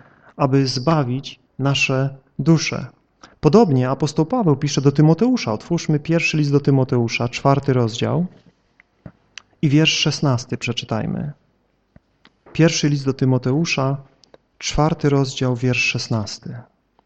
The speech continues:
Starszy pastor do młodszego pastora, tak pisze: „Pilnuj siebie samego i nauki i trwaj w tym, bo to czyniąc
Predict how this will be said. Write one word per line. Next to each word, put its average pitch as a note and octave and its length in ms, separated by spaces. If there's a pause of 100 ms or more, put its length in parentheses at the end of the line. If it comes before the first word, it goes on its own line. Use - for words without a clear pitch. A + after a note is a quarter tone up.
(1600)
Starszy E3 440
pastor D3 440
do C3 100
młodszego B2+ 560
pastora, A#2 560 (140)
tak C3 200
pisze: D#3 360 (520)
„Pilnuj A3+ 720 (300)
siebie D#3+ 440
samego D3 640 (520)
i E3 100
nauki F3+ 600 (640)
i D3 120
trwaj G3 600
w - 100
tym, B2+ 360 (600)
bo C3 180
to G3 220
czyniąc E3 840